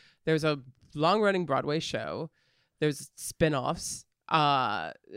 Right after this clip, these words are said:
books and movies. I mean, there's just so, there's a store in Times Square and in London's,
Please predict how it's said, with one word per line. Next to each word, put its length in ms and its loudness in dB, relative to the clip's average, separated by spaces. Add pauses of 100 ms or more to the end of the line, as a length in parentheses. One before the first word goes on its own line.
(140)
books 760 -4
and 440 -2
movies. 720 -4 (100)
I 120 0
mean, 440 0
there's 280 0
just 300 -8 (560)
so, 720 -2
there's 200 -2
a 100 0
store 580 -8
in 100 -4
Times 300 -6
Square 460 -6
and 160 -4
in 140 -4
London's, 580 -8